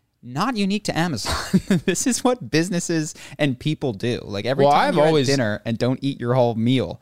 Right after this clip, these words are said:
Speaker 1: you are participating in the same cost benefit analysis.
Speaker 2: I've always disliked this for the, when you get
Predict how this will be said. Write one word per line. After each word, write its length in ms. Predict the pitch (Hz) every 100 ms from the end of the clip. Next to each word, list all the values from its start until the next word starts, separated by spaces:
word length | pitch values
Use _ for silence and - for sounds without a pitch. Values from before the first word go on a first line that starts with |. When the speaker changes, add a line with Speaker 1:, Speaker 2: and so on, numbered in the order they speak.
| _ _ _ _
Speaker 1:
you 200 | 117 131
are 80 | 165
participating 760 | 160 143 131 143 127 135 117 113
in 140 | 110
the 80 | 113
same 600 | - - 127 131 123 120 - _
cost 380 | - 127 120 -
benefit 460 | 135 127 123 120 _
analysis. 800 | 113 117 117 104 - 90 - - -
Speaker 2:
I've 160 | 156 170
always 220 | 151 127
disliked 500 | 120 - 110 107 -
this 260 | 98 - -
for 320 | - 123 113
the, 480 | 110 110 107 107 - -
when 160 | 123
you 80 | 113
get 360 | 110 123 117